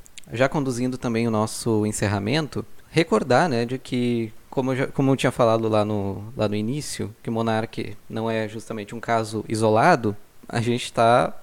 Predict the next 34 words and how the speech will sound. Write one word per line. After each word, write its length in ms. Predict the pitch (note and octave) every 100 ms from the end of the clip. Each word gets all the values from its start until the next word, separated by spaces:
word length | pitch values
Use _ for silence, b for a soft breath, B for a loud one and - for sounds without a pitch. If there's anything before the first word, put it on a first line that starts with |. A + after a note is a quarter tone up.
| - - - - -
ele 160 | B2
tá, 300 | - A#2 B2
né, 180 | F3+ G#2+
a 60 | A2+
partir 380 | B2 A2 D#3+ D#3+
dessa 260 | B2+ -
legitimação 1000 | A#2 A#2 B2 - A#2 A2 - B2+ C3 A2 -
de 100 | A#2+
um 120 | A#2+ A#2
discurso 800 | A#2 - D#3 D#3 - - A2+ G#2+ - -
que 680 | - A#2 A2+ A2 A2 G#2+ G2+ -
permitiria, 680 | C3+ A#2+ B2+ C3 B2 D3+ B2
né, 160 | A2 G#2+
a 40 |
coexistência, 960 | - B2 A#2 A#2+ - B2+ B2+ - A2+ G#2 G#2+ -
suposta 500 | - - - A#2+ -
coexistência 600 | B2 A#2 A#2 - B2+ B2 A#2+
do 100 | A#2
nazismo 480 | A#2 A2+ A#2 A#2+
com 320 | A2 B2 A2+ G#2+ b b b b b
outras 360 | A2+ - A#2 B2
ideologias 520 | A#2 A#2 A2 A2+ -
políticas, 800 | E3+ D#3 F3 - - - - - - -
isso 180 | D3 -
tá 120 | A3+
na 140 | A3+ D#3
onda 200 | E3 G3+
de 80 |
um 60 | G#3+
processo 640 | - A3 - D#3 C#3+ - G#3
contemporâneo 840 | G3 F#3 F3+ F#3 C3 C3 D#3 F3
a 100 | F#3
nível 360 | D#3 D3+ F3+ G#3
global. 640 | G#3+ G4+ D3 E3 -